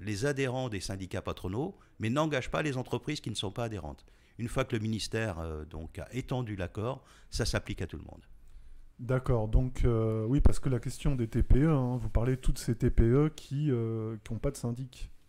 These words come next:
Speaker 1: Tout
Speaker 2: hein.
Speaker 1: à fait.
Speaker 2: Et alors, c'est, c'est un rapport de force qui est engagé avec le gouvernement.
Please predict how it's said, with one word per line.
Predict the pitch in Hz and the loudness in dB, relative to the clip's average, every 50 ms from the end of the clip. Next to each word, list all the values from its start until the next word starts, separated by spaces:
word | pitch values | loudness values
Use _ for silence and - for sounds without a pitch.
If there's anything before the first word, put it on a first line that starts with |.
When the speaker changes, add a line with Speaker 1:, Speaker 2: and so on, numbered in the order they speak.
| _ _ - | _ _ -6
Speaker 1:
Tout | 113 107 | -4 -2
Speaker 2:
hein. | 107 | -2
Speaker 1:
à | 95 - | -2 -4
fait. | - 123 101 78 - - - - - - - | -6 -8 -8 -8 -12 -16 -20 -20 -20 -16 -2
Speaker 2:
Et | - 131 123 120 117 | 2 4 4 6 4
alors, | 113 113 120 120 - | 4 4 2 0 -2
c'est, | - - 123 120 120 120 120 117 117 113 113 113 110 | 0 0 2 2 2 0 -2 -4 -6 -8 -8 -10 -10
c'est | - - - - 120 | -12 -8 -4 -2 0
un | 117 | 0
rapport | 120 120 120 - 127 127 | 2 0 2 2 4 6
de | 143 165 | 6 6
force | - - 143 127 - - - - | 8 8 6 4 4 0 -8 -8
qui | - - 120 | -4 -2 -2
est | |
engagé | 110 113 113 120 117 113 110 135 147 160 170 175 - - - - _ _ _ _ _ - | -2 0 0 0 0 0 2 4 4 4 4 2 0 -4 -12 -20 _ _ _ _ _ 0
avec | 123 131 135 151 - - - | 2 4 6 4 4 4 4
le | 131 127 127 123 123 | 6 6 6 6 6
gouvernement. | 123 127 131 131 131 143 151 143 123 117 | 4 4 4 4 4 4 4 2 0 -4